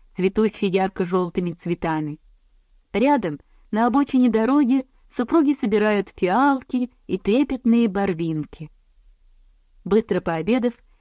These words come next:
Пьер садится на обратный поезд в Париж. Оставив семью в Сен-Реми,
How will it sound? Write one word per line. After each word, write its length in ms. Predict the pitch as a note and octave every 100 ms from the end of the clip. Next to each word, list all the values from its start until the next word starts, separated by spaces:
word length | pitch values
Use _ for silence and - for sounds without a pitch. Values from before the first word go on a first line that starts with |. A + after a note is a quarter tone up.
| _
Пьер 240 | A3+ D#4+ E4
садится 420 | A#3+ A3 B3 -
на 160 | A3+ G#3+
обратный 480 | G3 G3+ G#3 F#3 F3
поезд 460 | - C#4 D4 C#4 - _
в 40 |
Париж. 360 | - G3+ E3+ E3 - _ _ _ _ - _ _ _ _
Оставив 460 | A#3 A3+ E4 D#4 C4+
семью 320 | C#4+ C#4 C4+
в 100 | C#4+ -
Сен-Реми, 640 | B3 A3+ G3 F#3+ A#3+ C#4